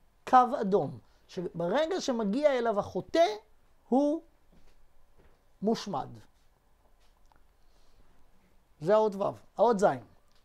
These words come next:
עוד צריך לדעת. שוב, ידיעה נוספת שצריך לדעת אם אתה רוצה להבין את השיקולים שהם בבסיס של ההשגחה. עוד צריך לדעת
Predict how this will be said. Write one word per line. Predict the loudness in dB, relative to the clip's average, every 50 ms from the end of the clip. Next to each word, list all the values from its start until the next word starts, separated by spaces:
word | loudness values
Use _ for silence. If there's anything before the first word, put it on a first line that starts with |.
| _ -8 -2
עוד | 2 4 4 4 4 2 -2 -8 -12 _ _ -14 -4
צריך | 0 2 2 2 0 -2 -4 -8 -12 -18 _ _
לדעת. | 0 2 4 4 4 2 0 -6 -14 -16
שוב, | -8 -4 -2 -2 -2 -2
ידיעה | 0 0 2 4 4 6 6 6
נוספת | 4 4 2 2 2 0 0 0 -2
שצריך | 0 0 0 0 2 4 8 8 8 8 6 4 0 0 -2 -2 -2
לדעת | 0 2 4 4 6 6 4 0 0
אם | -4 -4
אתה | -4 -2
רוצה | -4 -4 -2 0 2
להבין | 4 2 2 2 0 -4
את | -4 -6
השיקולים | -6 -6 -8 -8 -6 -4 -2 -2 -2 -2 -2 -2 -4 -6 -8 -10 -16 _ _ _ _ -18
שהם | -12 -10 -8 0 4 6 6 6 6 4 0 -4 -6 -10 _ _ _ _ _ _ _ -6 -2 0 0 0 0 -2 -2 -2 -2 4 8
בבסיס | 8 8 10 8 4 4 2 -4 -4 -4
של | -2 0 2
ההשגחה. | 4 4 2 2 -2 -6 -6 -8 -8 -14 -18 _ _ _ -20 -20 -20 -20 -20 -20 _ -20 -20 -20 -20 -20 -20 -20 _ _ _ _ _ _ _ -20 -20 -8 4 8
עוד | 10 10 10 8
צריך | 6 4 4 4 2 -2
לדעת | -2 -4 -4 -6 -12 -14 -20 -20